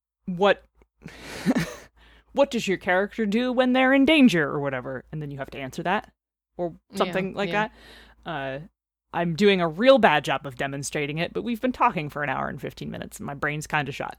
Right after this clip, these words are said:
Speaker 1: So <laughs> I would like to see something that m-, meshes those two together. That
Speaker 2: Yeah,
Speaker 1: would be
Speaker 2: okay.
Speaker 1: my,
Speaker 2: Yeah.
Speaker 1: that would be w-, my free lunch. <laughs>
Speaker 2: Well,
Speaker 1: Well?
Speaker 2: like you said, we've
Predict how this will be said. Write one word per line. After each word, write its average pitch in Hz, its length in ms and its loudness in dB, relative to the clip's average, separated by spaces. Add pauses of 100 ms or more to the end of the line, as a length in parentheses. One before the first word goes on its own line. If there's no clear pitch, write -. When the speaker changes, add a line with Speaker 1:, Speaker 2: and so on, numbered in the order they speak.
Speaker 1:
So 160 340 -2 (720)
<laughs> - 720 0
I 233 160 6
would 247 140 4
like 214 140 0
to 208 100 -6
see 180 160 -6
something 180 480 -4
that 156 320 -6
m-, 151 600 -4
meshes 175 360 0
those 151 280 -2
two 151 320 -8
together. - 500 -12 (460)
That - 40 -8
Speaker 2:
Yeah, 151 120 0
Speaker 1:
would 151 140 -6
be 170 80 -8
Speaker 2:
okay. 151 80 -6
Speaker 1:
my, 131 260 -2
Speaker 2:
Yeah. 156 360 -12
Speaker 1:
that 214 160 4
would 220 240 -4
be 202 240 -2
w-, 160 460 -8
my 160 400 0
free 151 240 -8
lunch. - 420 -6 (560)
<laughs> 240 240 2 (2000)
Speaker 2:
Well, 233 300 -4 (1300)
Speaker 1:
Well? 190 120 -4
Speaker 2:
like - 80 -14
you 185 60 -10
said, 240 260 -8
we've 190 180 -8